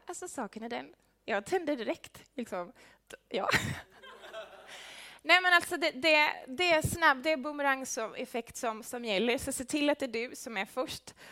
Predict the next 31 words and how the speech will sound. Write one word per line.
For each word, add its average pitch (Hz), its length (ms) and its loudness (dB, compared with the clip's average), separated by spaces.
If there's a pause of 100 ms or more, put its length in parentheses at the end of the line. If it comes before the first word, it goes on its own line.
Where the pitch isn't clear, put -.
Och - 260 -4
se 277 140 6
det 214 120 4
positiva 214 560 4
så 233 120 -4
inte 214 160 -6
du 202 220 -4
är 185 40 -8
först - 300 -10
med 202 80 -10
att 185 60 -10
döma 190 180 -4
och 170 60 -8
kritisera. 185 600 0 (880)
Ehm, 175 640 0 (1080)
och 285 80 0
den 311 120 4
här, 285 160 8
jag 294 120 2
tror 302 120 -10
det 285 60 0
är - 20 -2
en 294 60 -4
stor 320 480 -6
bov 262 480 -8
i 240 100 -2
förhållande. 196 640 -2
Kanske 294 260 -2
speciellt 247 640 0
efter 214 280 -4
en, 185 120 -4